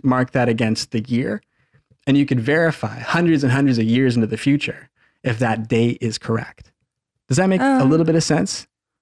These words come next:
Speaker 2: I think so.
Speaker 1: Yeah, like, you wouldn't get it as wrong because you could match that, you could sync that up with the location of Jupiter.
Speaker 2: Right.
Speaker 1: Be-, and you were tracking that, in a sense, culturally with your zodiac system, and then probably,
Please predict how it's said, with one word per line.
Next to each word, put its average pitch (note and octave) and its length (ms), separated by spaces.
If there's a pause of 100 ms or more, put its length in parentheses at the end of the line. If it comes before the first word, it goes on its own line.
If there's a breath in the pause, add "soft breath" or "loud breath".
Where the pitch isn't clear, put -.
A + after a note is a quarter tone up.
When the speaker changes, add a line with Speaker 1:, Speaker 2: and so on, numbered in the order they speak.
(220)
Speaker 2:
I A#3 80
think E4 160
so. - 360
Speaker 1:
Yeah, D3+ 260
like, B2 180
you C#3+ 140
wouldn't D#3+ 220
get D3+ 120
it C#3 120
as B2 300
wrong A2+ 540 (100)
because B2 260
you A#2 60
could A#2 160
match B2+ 440
that, A2+ 240
you A2+ 80
could - 140
sync B2+ 280
that A2+ 260
up A#2 280 (460 soft breath)
with C3 120
the A#2+ 80
location A2+ 560
of G#2+ 80
Jupiter. - 500 (240)
Speaker 2:
Right. F#3 400 (640)
Speaker 1:
Be-, C#3 140
and C3 160
you A#2+ 60
were A2+ 100
tracking G3 500
that, G#2 300 (1000)
in C#3 160
a B2 60
sense, A2 320
culturally A2+ 720
with A#2 340
your A#2 180
zodiac A#2+ 540
system, A#2 440
and A#2 100
then A2+ 140
probably, A2 680